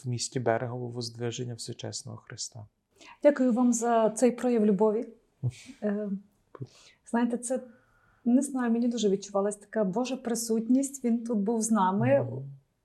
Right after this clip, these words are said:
Speaker 2: говорив нам про любов. І про надію хочеться наступного разу
Speaker 1: Мгм.
Speaker 2: почути. Ну, бо ми ж паломники надії. Що таке надія?
Speaker 1: Мгм.
Speaker 2: Ну, бо надія,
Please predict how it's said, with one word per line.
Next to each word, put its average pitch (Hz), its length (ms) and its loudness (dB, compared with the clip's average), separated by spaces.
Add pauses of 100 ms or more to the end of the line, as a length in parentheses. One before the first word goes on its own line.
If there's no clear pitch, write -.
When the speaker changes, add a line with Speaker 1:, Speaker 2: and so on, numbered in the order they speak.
(160)
Speaker 2:
говорив 240 540 4
нам 220 200 4
про 233 180 -4
любов. 214 540 0
І 220 300 -2 (1400)
про 240 160 6
надію 247 380 8
хочеться 190 400 -6
наступного 202 460 -4
разу 196 200 0
Speaker 1:
Мгм. 123 80 0
Speaker 2:
почути. - 300 -2
Ну, 233 100 4
бо 226 100 2
ми 269 120 8
ж 285 100 0
паломники 247 460 4
надії. 220 300 4
Що 233 180 -2
таке 240 260 0
надія? 208 480 2 (180)
Speaker 1:
Мгм. 117 400 -4 (540)
Speaker 2:
Ну, 202 160 0
бо 175 160 0
надія, 202 580 0